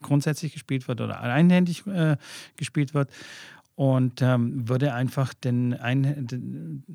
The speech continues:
den Return einhändig dann, dann üben und vielleicht dann, äh, einfach weiterentwickeln und da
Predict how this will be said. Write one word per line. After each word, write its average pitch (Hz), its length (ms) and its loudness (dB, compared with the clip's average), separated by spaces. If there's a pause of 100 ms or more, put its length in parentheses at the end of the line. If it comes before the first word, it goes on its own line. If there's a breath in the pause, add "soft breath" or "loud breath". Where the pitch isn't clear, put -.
(200)
den 131 400 -4
Return 123 440 0
einhändig 127 560 2
dann, 117 340 -2
dann 117 200 -2
üben 196 420 2
und 139 180 2
vielleicht 123 320 0
dann, 123 320 0 (540 loud breath)
äh, 147 60 -6
einfach 123 840 -4
weiterentwickeln 123 1000 2
und 113 300 -4
da 113 420 0